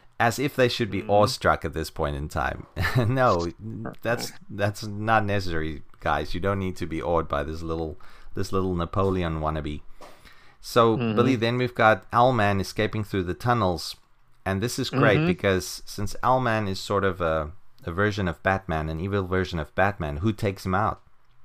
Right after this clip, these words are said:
Speaker 2: Uh, it's Great Huntress. So, yeah, he's creeping around and he's thinking, "I'm getting away with this." And Huntress is onto him, and, uh, he's like, "Eh, who the blazes are you?" And she said, "My name's Huntress. Maybe you've heard of my father,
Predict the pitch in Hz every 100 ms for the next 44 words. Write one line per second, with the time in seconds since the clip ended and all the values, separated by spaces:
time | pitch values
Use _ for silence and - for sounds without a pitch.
0 | - - - - - - - - - -
1 | - - 110 117 117 - 127 117 113 127
2 | 120 104 90 - 98 - 104 107 101 120
3 | - - 135 120 113 113 113 110 104 95
4 | 113 107 117 101 104 104 110 107 101 107
5 | 104 98 101 95 - 98 95 - - -
6 | - - - - 120 113 110 - 101 101
7 | 98 98 95 95 92 - 98 98 92 92
8 | 90 117 101 95 147 165 - - 156 143
9 | 139 151 143 135 127 131 151 107 - 117
10 | - 104 117 113 98 - 113 107 95 -
11 | - - - - 131 123 113 - 117 101
12 | 104 98 - 117 104 90